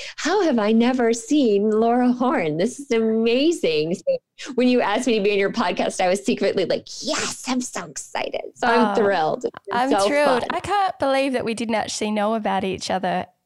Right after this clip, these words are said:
Speaker 2: until quite
Speaker 1: I know.
Speaker 2: recently. It's funny that, because as I'm listening to your story, um, you know, I feel so connected to everything that you've said.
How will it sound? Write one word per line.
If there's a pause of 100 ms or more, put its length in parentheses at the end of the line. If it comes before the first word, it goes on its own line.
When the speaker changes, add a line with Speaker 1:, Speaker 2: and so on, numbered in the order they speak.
(160)
Speaker 2:
until
quite
Speaker 1:
I
know.
Speaker 2:
recently.
It's
funny
that,
because
as
I'm (360)
listening
to
your
story, (340)
um, (140)
you
know,
I
feel
so
connected
to
everything
that
you've
said.